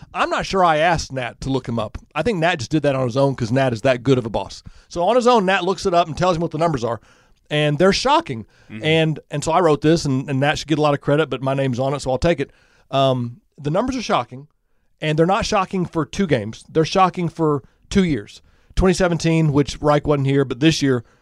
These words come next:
Speaker 1: they're shocking. And yesterday, Reich met with the media, a conference call, and there was, like, two questions about Vinny and one or two questions about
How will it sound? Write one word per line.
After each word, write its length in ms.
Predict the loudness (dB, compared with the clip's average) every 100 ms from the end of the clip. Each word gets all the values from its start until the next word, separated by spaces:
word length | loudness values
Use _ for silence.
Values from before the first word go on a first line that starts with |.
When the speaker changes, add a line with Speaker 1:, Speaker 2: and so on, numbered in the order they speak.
| _ -6
Speaker 1:
they're 100 | -4
shocking. 520 | 0 0 0 -4 -8 _ _ _ -4
And 420 | 0 2 2 -2 -6 _ -18 -4
yesterday, 420 | 2 2 2 2
Reich 280 | 4 2 0
met 120 | -4
with 120 | -2
the 60 | -2
media, 440 | -2 0 4 2
a 240 | 2 -6 -4
conference 360 | 0 0 -2
call, 340 | -2 0 0 -2 _ _ _ _ -6
and 320 | -4 -2 2
there 120 | 4
was, 120 | 4 2
like, 200 | -2 -2
two 160 | -8
questions 380 | -4 -6 -6 -4
about 180 | -2 0
Vinny 320 | 0 -2 -4 _ _ _ _ _ -4
and 420 | 0 2 0 0
one 160 | 0 2
or 20 |
two 140 | 0
questions 420 | 2 0 2 -4
about 340 | -2 2 2